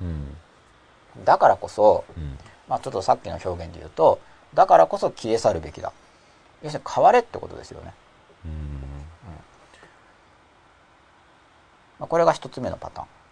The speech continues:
Speaker 2: ン。
Speaker 1: うん。
Speaker 2: どうでしょう？
Speaker 1: うん。この原因が発言者に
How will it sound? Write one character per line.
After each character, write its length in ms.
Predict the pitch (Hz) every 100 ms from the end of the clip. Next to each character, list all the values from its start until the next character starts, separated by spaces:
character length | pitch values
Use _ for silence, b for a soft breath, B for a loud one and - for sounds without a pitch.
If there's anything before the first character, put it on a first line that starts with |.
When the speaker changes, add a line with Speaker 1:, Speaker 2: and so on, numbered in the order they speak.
| -
Speaker 2:
ン。 20 |
Speaker 1:
う 40 | 80
ん。 120 | 71 67 85 _ _ _ _ - _ _ _ _ _ - _ _ _ _ _ _ _ - _ _ _ _ - _ _ _ _ _ - _ _ _ _ _ _ _ _ _ _ _ _ _ _ _ _ _ _ _ _
Speaker 2:
ど 80 | 120
う 20 |
で 80 | 92
し 80 | -
ょ 40 | - _ _ _ _ _ _ _ _ -
う？ 20 |
Speaker 1:
う 40 | 104
ん。 140 | 71 69 - _ _ - B B B _ _ _ _ _
こ 60 | 160
の 40 |
原 140 | 123 131
因 580 | 180 208 208 196 190 185 _ _ -
が 460 | 156 143 80 64 - _ _ _ _
発 280 | - 90 -
言 320 | 160 156 139
者 440 | 113 - - - 82
に 420 | 82 82 76